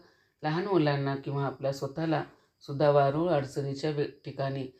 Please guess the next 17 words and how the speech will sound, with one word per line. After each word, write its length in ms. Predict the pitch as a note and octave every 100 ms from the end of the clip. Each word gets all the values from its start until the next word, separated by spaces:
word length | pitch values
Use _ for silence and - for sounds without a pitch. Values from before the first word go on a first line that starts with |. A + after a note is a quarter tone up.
| _ _ C#3+
असल्यामुळे 560 | C#3+ D#3+ E3 D#3 C#3 C#3
थोडंसं 380 | C#3 C3+ C3+ C3
धक्कादायक 600 | C#3 - E3 E3 C#3 B2
वाटतं, 360 | C3 B2 C#3 A#2 - _ _ _ -
धोकादायक 680 | D3+ C#3+ F3 E3+ D3 C#3
वाटतं 320 | C3+ C3+ C#3 B2 - _ _ _ _ _ _ _ _ _ - D3
जाणं. 340 | D3 C#3 C3 - - _ _ _ -
तुम्हाला 340 | D#3+ F3 G3+
सांगितले 520 | G3 D#3 D3 D3 D3+ D3
की 220 | D3+ D3+
अगदी 380 | D#3+ B2+ C3+ E3+
साध्या 380 | E3+ D3+ C3+ F3
पद्धतीने 640 | F3 C#3 C#3+ C#3+ D3+ F3
आपण 340 | D#3 C3+ C#3 C#3
पूजा 260 | D3 C#3+
करायची 400 | D#3+ D3+ C#3+ C3+
असते 340 | C3+ C#3 -